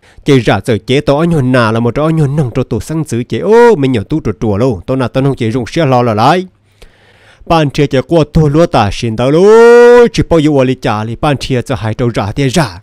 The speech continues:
cái chỉ đi chủ tả xin nó nè. Cú tức cho tao nhẹ coi, cú yếu chạy yếu con à, cái chỉ đi chủ con chủ vừa hàng à, chỉ cho con nó chua con vừa là cha.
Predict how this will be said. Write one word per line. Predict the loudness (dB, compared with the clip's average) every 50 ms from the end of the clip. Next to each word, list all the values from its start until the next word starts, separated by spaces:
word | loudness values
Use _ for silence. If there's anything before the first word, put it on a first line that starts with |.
| _ -6
cái | -4 -4
chỉ | -2 -2
đi | -2
chủ | 0 0 -2 -2 -2
tả | -2 -4 -4 -4
xin | -4 -6 -6
nó | -4 -4
nè. | -4 -6 -6 -8 -12 _ _ _ _ _ _ _ _ _ _ _ -20 -20 _ _ _
Cú | -4 -2
tức | -2 -2
cho | -2 0
tao | 0 2
nhẹ | 2 2 2 0
coi, | 0 -2 -2 -2 -2 -2
cú | -2 -2
yếu | -2 -2
chạy | 0 0 -2
yếu | 0 0 -2 -2
con | 0 -2 -2 0 0
à, | -2 -2 -2 -6 -8 -8
cái | -10 -6
chỉ | -4 -4
đi | -4 -4 -2
chủ | -2 -4 -2
con | -2 -2 -2 -2 0
chủ | 0 0 0
vừa | 0 0 -2 -2
hàng | -2 -4 -4 -4
à, | -2 -4 -4 -4
chỉ | -4 -4
cho | -4 -4
con | -2 -2 -2 -2 0 -2
nó | -2 -4
chua | -4 -2 -2 -2 -2
con | 0 -2 -2 0
vừa | 0 -2
là | 0 -2 -4 -4
cha. | -4 -4 -6 -6 -6 -10